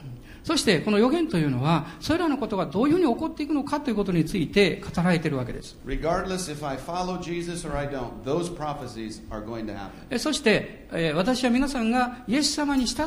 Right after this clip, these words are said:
Speaker 1: っていくかどうかということによって、その預言されている内容が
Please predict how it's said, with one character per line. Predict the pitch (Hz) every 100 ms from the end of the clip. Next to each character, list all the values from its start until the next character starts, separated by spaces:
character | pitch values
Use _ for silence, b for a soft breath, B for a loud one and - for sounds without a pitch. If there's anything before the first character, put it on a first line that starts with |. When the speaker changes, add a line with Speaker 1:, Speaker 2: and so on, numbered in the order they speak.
| 320
Speaker 1:
っ |
て | 311 285
い |
く | 285
か | - 254
ど | 254 302
う |
か | - 202 - -
と |
い | 285
う |
こ | 311
と | 294 262
に | 247 247
よ | 254
っ | 277
て、 | - 269 226 - -
そ | 254
の | 240
預 | 214
言 | 262 254
さ | 240 220
れ |
て | 214
い | 208
る | 202
内 | 202 233 240
容 | 226 220
が | 233 262 -